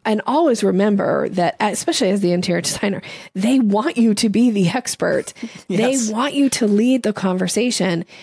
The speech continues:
Speaker 1: but you don't wanna barrel through and just be like, "So I'm gonna ask you some questions because I need to know this," right? That comes off like, "Oh, this person's a little harsh." But if you do it in a kind way and ask permission to lead the conversation by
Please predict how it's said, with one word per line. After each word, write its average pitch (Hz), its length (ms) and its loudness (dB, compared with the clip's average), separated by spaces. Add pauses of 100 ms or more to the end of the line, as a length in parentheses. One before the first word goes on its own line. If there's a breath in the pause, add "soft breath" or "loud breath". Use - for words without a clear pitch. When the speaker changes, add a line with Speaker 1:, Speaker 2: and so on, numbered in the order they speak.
(200 loud breath)
Speaker 1:
but 233 120 0
you 262 140 2
don't 330 140 0
wanna 294 180 2
barrel 208 440 0
through 220 300 0
and 190 140 0
just 190 180 -2
be 196 140 2
like, 170 240 0
"So 233 100 0
I'm 262 180 0
gonna 254 140 0
ask 208 300 -2
you 240 120 4
some 196 200 -2
questions 190 680 -2
because 196 220 0
I 226 160 0
need 185 180 0
to 190 100 -2
know 220 240 0
this," - 280 -2
right? 185 240 -2
That 214 180 -2
comes 214 240 0
off 185 200 0
like, 131 260 -2
"Oh, 180 400 0
this 240 200 -2
person's 190 360 -2
a 180 60 0
little 170 260 0
harsh." 202 360 -2 (400 loud breath)
But 254 120 0
if 254 120 0
you 277 60 2
do 311 140 2
it - 20 0
in 254 80 0
a 247 60 0
kind 214 320 -2
way 254 200 2
and 190 80 0
ask 190 240 -4
permission 196 680 0
to - 160 -2
lead 226 240 0
the - 80 -4
conversation 190 760 -4
by 180 260 -4